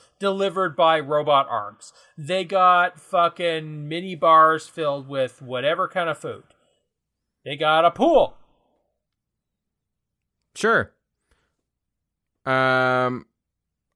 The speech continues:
Speaker 2: I want games.
Speaker 1: Games.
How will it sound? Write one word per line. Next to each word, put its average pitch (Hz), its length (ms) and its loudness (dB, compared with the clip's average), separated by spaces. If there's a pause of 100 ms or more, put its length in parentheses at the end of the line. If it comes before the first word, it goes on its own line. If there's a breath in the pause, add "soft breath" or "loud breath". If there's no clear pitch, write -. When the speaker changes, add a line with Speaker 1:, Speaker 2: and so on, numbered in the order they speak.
(120)
Speaker 2:
I 170 120 0
want 208 440 0
games. 156 600 -4 (840)
Speaker 1:
Games. 226 600 -4